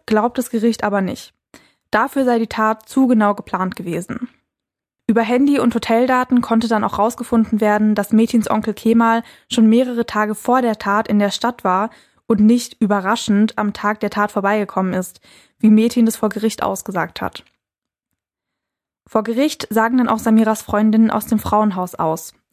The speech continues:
Vor allem eine Freundin kann sich noch gut daran erinnern, wie sie zusammen mit Samira Samiras Mutter besucht hat.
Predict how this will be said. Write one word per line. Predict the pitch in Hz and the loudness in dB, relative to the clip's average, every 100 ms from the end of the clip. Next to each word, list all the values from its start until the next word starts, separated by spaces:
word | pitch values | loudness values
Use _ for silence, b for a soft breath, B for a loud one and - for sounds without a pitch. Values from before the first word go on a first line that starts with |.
| _ _ _ _ _ - | _ _ _ _ _ -10
Vor | - | -4
allem | 247 247 | -2 -2
eine | 247 277 | 0 0
Freundin | 262 - 208 220 262 254 | 0 0 2 4 4 2
kann | - 254 | 0 2
sich | 269 | 4
noch | 240 220 | 2 2
gut | 277 285 | 0 0
daran | 233 220 | 0 0
erinnern, | 208 214 240 254 233 | 2 2 4 2 2
wie | 226 | 2
sie | 226 | 2
zusammen | - 202 202 233 | 0 -2 4 4
mit | 240 | 4
Samira | - 202 214 247 277 285 - | 2 4 4 4 2 -2 -4
Samiras | - 220 233 233 226 | -2 2 4 2 0
Mutter | 220 208 | 0 0
besucht | 196 190 180 - | -4 -4 -6 -6
hat. | 170 - | -8 -8